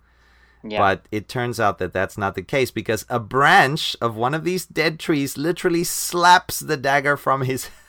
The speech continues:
Speaker 2: <laughs> from his hand.
Speaker 1: <laughs>
Speaker 2: And then he, he turns around to see what,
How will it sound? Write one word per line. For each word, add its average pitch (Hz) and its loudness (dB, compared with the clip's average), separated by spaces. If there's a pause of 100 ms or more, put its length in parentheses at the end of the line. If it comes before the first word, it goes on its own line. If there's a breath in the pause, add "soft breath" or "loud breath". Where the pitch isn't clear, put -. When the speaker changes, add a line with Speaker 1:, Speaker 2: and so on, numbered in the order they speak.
(200)
Speaker 2:
<laughs> - -14
from 143 0
his 127 -8 (220)
hand. 135 -2
Speaker 1:
<laughs> 277 -4 (1040 loud breath)
Speaker 2:
And 151 0
then 160 6
he, 151 0
he 135 -6
turns 165 2
around 143 4
to 127 -6
see 139 -4
what, 117 2